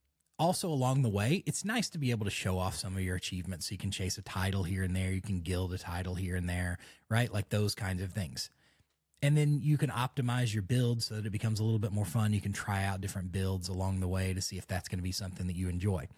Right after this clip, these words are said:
Like, that's, like, that loop is the thing that keeps me coming back to Destiny. WoW's got all that and then some,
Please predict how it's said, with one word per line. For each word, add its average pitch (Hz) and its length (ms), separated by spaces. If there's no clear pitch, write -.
Like, 98 160
that's, - 440
like, 127 200
that 143 280
loop 147 380
is 117 140
the 107 100
thing 123 280
that 110 120
keeps 104 240
me 107 80
coming 101 300
back 98 220
to 95 60
Destiny. 123 500
WoW's 104 380
got 95 260
all 107 240
that 107 320
and 87 240
then 80 220
some, - 320